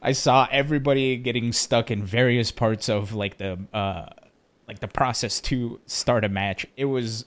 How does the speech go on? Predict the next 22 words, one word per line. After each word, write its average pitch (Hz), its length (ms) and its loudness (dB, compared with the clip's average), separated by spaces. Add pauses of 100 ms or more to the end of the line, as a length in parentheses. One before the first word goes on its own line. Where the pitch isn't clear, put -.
(120)
very 135 320 2
funny 123 320 0
to 113 100 -2
see, 117 200 -2
like, 101 180 -2
everybody 113 480 0
kind 110 220 -2
of 107 80 -8
having 107 300 -2
similar 107 480 -4
reactions 113 600 -4
to 127 180 -2
it, 127 160 -4 (440)
in 127 140 -2
the 113 80 -2
sense 117 360 -2
of 101 320 0
I 98 80 -2
watched, 95 380 -8 (100)
uh, 92 220 -6 (100)
Kizzy 208 260 -2
K, 208 420 0